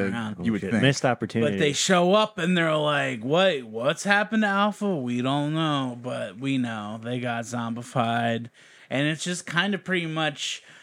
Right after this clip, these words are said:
Speaker 1: you're uncovering that this is all a big corporation trying to cover up, like, an incident involving their,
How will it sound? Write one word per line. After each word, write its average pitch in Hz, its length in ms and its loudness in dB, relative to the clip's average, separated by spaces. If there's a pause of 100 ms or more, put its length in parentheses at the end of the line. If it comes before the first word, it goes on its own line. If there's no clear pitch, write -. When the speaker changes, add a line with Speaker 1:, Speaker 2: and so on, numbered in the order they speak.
(200)
Speaker 1:
you're 156 240 4
uncovering 156 840 2
that 135 320 2
this 151 200 0
is 143 220 -2
all 131 600 0
a 127 80 -6
big 131 280 -8
corporation 131 720 -2
trying 123 360 0
to 113 80 -4
cover 120 540 -2
up, 123 200 -4 (680)
like, 120 280 -6
an 127 120 -4
incident 127 680 -2
involving 123 600 -2
their, 127 300 -4